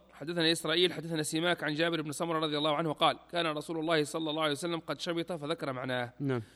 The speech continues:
Speaker 1: حدثنا عبد الرزاق وخلف بن الوليد قال: حدثنا إسرائيل عن سماك أنه سمع جابر بن سمرة رضي الله عنه يقول: "صلى بنا رسول الله صلى الله عليه وسلم صلاة الفجر فجعل يهوي بيده".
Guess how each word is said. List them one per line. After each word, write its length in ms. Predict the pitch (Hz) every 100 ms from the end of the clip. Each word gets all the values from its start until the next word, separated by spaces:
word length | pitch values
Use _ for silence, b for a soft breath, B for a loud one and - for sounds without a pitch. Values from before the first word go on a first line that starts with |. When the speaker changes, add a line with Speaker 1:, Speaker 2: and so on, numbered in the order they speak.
| B
Speaker 1:
حدثنا 300 | - 170 165
عبد 140 | 151 156
الرزاق 400 | 143 160 170 156
وخلف 360 | 147 175 160
بن 100 | 143
الوليد 340 | 139 135 160 156
قال: 480 | 170 151 147 165
حدثنا 400 | 170 151 160 156
إسرائيل 360 | 151 156 151 165
عن 140 | 147
سماك 400 | 143 143 151 165
أنه 160 | 156 147
سمع 340 | 139 160 151
جابر 260 | 143 156 147
بن 80 | 135
سمرة 400 | 131 160 160 165 b b b b b
رضي 220 | 165 175
الله 180 | 175 165
عنه 200 | 175 170
يقول: 420 | 151 - 180 185
"صلى 300 | - 175 156
بنا 200 | 170 165
رسول 240 | 151 175
الله 260 | 165 165 160
صلى 240 | 151 165
الله 100 | 156
عليه 140 | 151 147
وسلم 320 | 139 170 160
صلاة 240 | 151 160 160
الفجر 380 | 143 165 156 156
فجعل 360 | 143 151 156
يهوي 320 | 151 160 156
بيده". 320 | 143 160 143